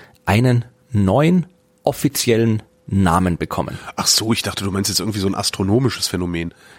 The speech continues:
Speaker 2: Das ist ja jetzt
Speaker 1: Ja,
Speaker 2: eher
Speaker 1: da
Speaker 2: ein Astronomenphänomen.
Speaker 1: <laughs> Nein, aber das ist, das ist ja, das ist durchaus etwas, jetzt tu das nicht so, als wäre das irgendwie nicht interessant.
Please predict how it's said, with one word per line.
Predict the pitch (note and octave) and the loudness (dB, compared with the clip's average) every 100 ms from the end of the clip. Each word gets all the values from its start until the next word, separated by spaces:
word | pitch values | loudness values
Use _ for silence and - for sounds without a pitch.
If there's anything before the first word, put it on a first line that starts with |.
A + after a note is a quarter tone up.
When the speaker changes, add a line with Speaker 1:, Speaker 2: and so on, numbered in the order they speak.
| - | -8
Speaker 2:
Das | |
ist | F#2 | -2
ja | |
jetzt | G2+ | 0
Speaker 1:
Ja, | D#3 | 2
Speaker 2:
eher | A2 | 2
Speaker 1:
da | G#2 | 0
Speaker 2:
ein | |
Astronomenphänomen. | - - G#2+ G#2 C#3 B2 F2+ F#2 F#2 F#2+ - | 0 -4 0 2 2 0 -4 -4 -4 -6 -8
Speaker 1:
<laughs> | - F#2 _ _ - B2 D3 | -10 -12 _ _ 0 0 2
Nein, | A#2+ C3+ G#3 | 2 2 2
aber | D#3+ G#2+ | 2 2
das | A2 | 0
ist, | D3 | 0
das | A#2+ | 0
ist | C3+ | 0
ja, | C3+ - E2 D2 C#2 | 0 -2 -4 -8 -8
das | G2+ | -6
ist | A2 - | -6 -2
durchaus | B2 B2+ | 0 0
etwas, | - G#2 F#2+ | -2 -2 -2
jetzt | F2 - | -4 -4
tu | - | -2
das | C3 | 0
nicht | A2 - | 0 0
so, | A2 | 0
als | G#2+ | 0
wäre | G2+ | -2
das | F#2 - | -2 -2
irgendwie | - - | -4 -2
nicht | |
interessant. | F#2+ - - D3+ | -2 -2 -2 -2